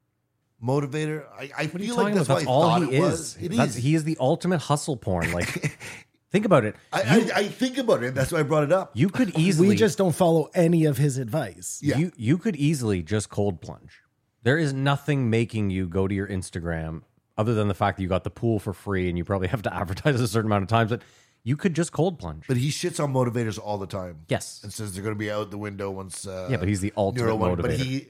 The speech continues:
Speaker 1: I, I, I feel like he is, and that's not, it's not a bad thing to
Speaker 2: And I'm not shitting on it 'cause this is what we do kind of, but there's a whole YouTube industry around just taking Joe clips and making, like, motivational clips out of them.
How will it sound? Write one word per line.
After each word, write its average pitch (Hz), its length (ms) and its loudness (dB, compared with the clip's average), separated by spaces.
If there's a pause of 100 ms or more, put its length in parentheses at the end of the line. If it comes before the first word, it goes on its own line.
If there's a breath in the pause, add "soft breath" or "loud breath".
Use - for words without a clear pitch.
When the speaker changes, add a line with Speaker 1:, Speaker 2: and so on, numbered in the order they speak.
(120)
Speaker 1:
I, 117 240 -10
I, 123 180 -2
I - 20 -2
feel 165 180 0
like 160 120 -2
he 165 200 -4
is, 104 180 -4
and 95 220 -12 (140)
that's 107 180 -14
not, 107 80 -12
it's 110 140 -10
not 120 120 -4
a 117 40 -6
bad 110 240 -4
thing 110 180 -12
to 101 160 -8
Speaker 2:
And 104 100 4
I'm 139 120 4
not 156 160 0
shitting 120 340 0
on 87 100 0
it 85 120 -2
'cause 82 160 -4
this - 360 -6
is 87 220 -10
what 85 160 -6
we 92 160 -2
do 85 160 -2
kind 82 220 -4
of, 78 40 -8
but 82 100 -8
there's 113 140 0
a 143 60 -2
whole 113 200 0
YouTube 98 420 -2
industry 87 480 -2
around 82 720 -2
just - 240 -6
taking 87 420 -2
Joe 82 400 -2
clips - 680 -8
and 80 160 -6
making, 80 320 -6
like, 73 240 -8 (340)
motivational 82 720 -2
clips - 320 -10
out 73 160 -6
of 65 60 -16
them. 73 160 -12